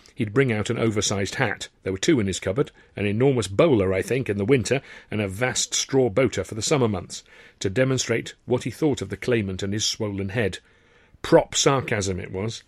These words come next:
and it usually had the desired effect, I'm told. "Well then," a low thump, which may have been the governor putting his feet up on the desk. "It's, it's about poor Ronnie Marston."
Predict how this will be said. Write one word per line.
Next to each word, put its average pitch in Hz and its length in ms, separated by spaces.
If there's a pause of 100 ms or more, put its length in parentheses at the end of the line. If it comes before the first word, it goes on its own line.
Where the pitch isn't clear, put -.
(200)
and 98 100
it 104 60
usually 117 340
had 107 140
the 104 80
desired 104 400
effect, - 340
I'm 92 120
told. 92 340 (1200)
"Well 139 200
then," 92 200 (680)
a - 80
low 101 200
thump, - 460
which - 200
may 98 120
have 98 120
been 98 160
the 95 80
governor 92 280
putting 92 260
his 92 120
feet 101 220
up 92 100
on 95 100
the 92 60
desk. - 420 (840)
"It's, - 380 (280)
it's 196 180
about 190 340
poor 196 200
Ronnie 165 280
Marston." 151 580